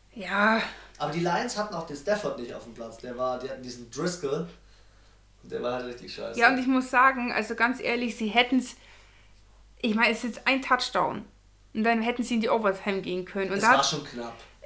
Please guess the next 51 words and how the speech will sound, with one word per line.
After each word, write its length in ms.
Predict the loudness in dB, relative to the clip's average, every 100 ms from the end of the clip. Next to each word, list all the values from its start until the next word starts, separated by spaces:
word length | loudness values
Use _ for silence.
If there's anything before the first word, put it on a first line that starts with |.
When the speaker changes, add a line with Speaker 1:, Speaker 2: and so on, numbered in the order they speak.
| -20 -8
Speaker 1:
Ich 140 | -2 2
muss 160 | 2
eh 100 | 2
sagen, 180 | 4 6
die, 160 | 4 0 0
der 100 | 0
Spieltag 420 | 2 0 0 0
war 80 | 0
so 120 | -2 -2
krass, 240 | -2 0
weil 80 | 0
so 160 | 0 -2 -4 0
viele, 460 | 4 4 4 0
so 140 | -6 -10
viele 560 | -2 2 2 4 2
Spiele 380 | 0 0 2 2
so 180 | 0 0
knapp 300 | 0 0 2
waren. 260 | 4 4
Also 200 | 2 -2
das 200 | -2 -4
einzig 520 | 0 2 2 0 -2 -2
wirklich 300 | -2 -2 0
Eindeutige 500 | 4 4 4 0 4
war 120 | 4
jetzt 240 | 4 0 -14 -20 -20 0
Ravens 380 | 4 4 4 0
gegen 240 | -2 -2 2
Bengals. 380 | 4 4 2 -2 -16 -6
Aber 200 | 6 6
auch 140 | 6 4
das, 320 | 4 4 0 -8
sieben 360 | 2 4 4
Punkte, 600 | 2 2 2 2 2 2 0
die 140 | 0 6
waren 200 | 6 6
noch, 120 | 4
hätten 220 | 2 2
noch 160 | 0 0
genug 400 | 0 4 2 2
Zeit 320 | 2 2 2
gehabt, 480 | 0 2 2 2 -6 -20 -20 -14 0
um 180 | 4 4
einen 100 | 4
Touchdown 540 | 2 2 2 4 4
zu 120 | 2
machen. 520 | 4 4 4 0 0
Speaker 2:
Ja. 100 | 0
Speaker 1:
Und 80 | 2
was 160 | 2 2
passiert? 460 | -8 -2 2 2